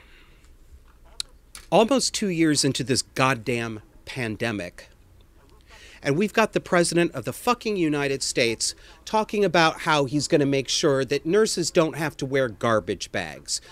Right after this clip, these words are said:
because that was a huge problem and it stopped all sorts of wonderful things from happening. And he's talking about how he's going to mail us high-quality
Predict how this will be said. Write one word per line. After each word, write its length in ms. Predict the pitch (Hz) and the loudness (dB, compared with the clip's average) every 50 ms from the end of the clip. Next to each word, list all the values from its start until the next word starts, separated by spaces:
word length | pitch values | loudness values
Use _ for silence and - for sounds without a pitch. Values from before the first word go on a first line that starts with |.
| - - | -16 -4
because 420 | - 165 147 - 170 131 110 110 95 | -2 0 2 4 4 4 2 0 2
that 300 | - 170 175 170 - 151 | 4 6 6 6 6 2
was 220 | 135 139 123 - | 0 0 0 2
a 120 | 139 120 113 | 0 -2 -2
huge 680 | 101 - - - 190 196 196 180 165 165 135 - - | -4 -10 -8 -6 -2 2 4 4 4 4 2 -2 -8
problem 500 | - - 156 135 127 123 - 117 110 107 113 | -2 0 2 2 2 2 0 -2 -2 -2 -4
and 140 | 117 131 117 | -4 -4 -4
it 100 | 117 - | -4 -4
stopped 500 | - - - - 170 151 147 143 - - - - _ | -4 -4 -2 0 0 0 0 -2 -4 -12 -20 -10 _
all 240 | 160 170 196 185 156 | 4 6 6 6 6
sorts 320 | - - 170 156 135 - | 4 2 0 0 0 0
of 140 | 143 120 117 | -4 -4 -2
wonderful 400 | 131 131 120 117 117 - - 120 | 0 0 0 0 -2 -4 -4 -6
things 300 | - - 113 107 98 - | -6 -6 -6 -6 -6 -8
from 180 | - - 101 98 | -10 -12 -10 -8
happening. 460 | 101 92 85 - 87 76 62 62 - - - - - - - - | -8 -8 -8 -10 -12 -14 -16 -18 -20 -20 -20 -20 -18 -18 -16 -10
And 140 | - 180 180 | -4 0 0
he's 160 | 185 180 - | 2 2 2
talking 380 | - 190 185 180 - - 170 156 | 2 2 0 0 0 0 -2 -2
about 260 | 147 147 143 143 135 | 0 0 0 -2 -2
how 160 | 123 143 135 | -2 -4 -4
he's 220 | 127 127 127 113 - | -2 -2 -4 -4 -4
going 220 | - 131 127 127 | -2 -2 -2 -2
to 120 | - - 123 | -4 -4 -4
mail 520 | 117 120 123 135 135 135 131 135 127 110 - | -4 -2 0 2 4 4 4 4 2 2 0
us 320 | 110 101 95 - - - - - - - - | -2 -4 -2 -4 -6 -8 -8 -12 -18 -20 -8
high-quality 840 | - 143 131 123 - - - 127 117 117 110 107 101 104 98 90 | -4 -2 -2 -2 -4 -4 -2 0 2 2 2 2 0 -2 -4 -6